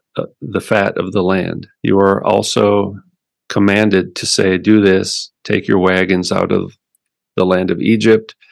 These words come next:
for your little ones and for your wives, and get your father and come. Also, do not concern yourself with your goods, for the best of all the land of Egypt is yours."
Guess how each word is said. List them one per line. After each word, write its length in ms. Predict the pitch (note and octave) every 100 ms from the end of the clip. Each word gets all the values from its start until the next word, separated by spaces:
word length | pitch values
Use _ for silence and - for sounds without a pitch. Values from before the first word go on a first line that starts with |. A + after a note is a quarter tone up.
| _ _ _ _
for 160 | G#2+ G#2+
your 260 | G2+ F#2+
little 300 | F2+ G#2+ A2+
ones 320 | G#2 G2+ G2+ F#2+
and 120 | F#2+
for 120 | G#2+
your 120 | G2
wives, 520 | F2+ G2 F#2+ F#2+ F#2 G2
and 160 | F#2+
get 120 | G2+
your 120 | G2 G2
father 380 | G2+ F#2 F#2+
and 120 | - -
come. 340 | - G1+ G2 - _
Also, 280 | - G2 G#2
do 140 | - G2
not 180 | G2
concern 380 | - G2 - G#2
yourself 440 | F#2 - G2+ F#2 -
with 200 | - - _ _ -
your 200 | F#2+ F#2
goods, 640 | G#2+ A2 F2+ F2 - - _ _ _ _ _
for 80 | G#2+
the 80 | F2+
best 320 | G2 G#2+ -
of 80 | F#2+
all 140 | F#2+
the 140 | G2 F2+
land 200 | F2+ F2
of 80 |
Egypt 360 | F2+ F2 G2+ -
is 140 | G2+
yours." 560 | A2 A#2 F#2 F2+ - -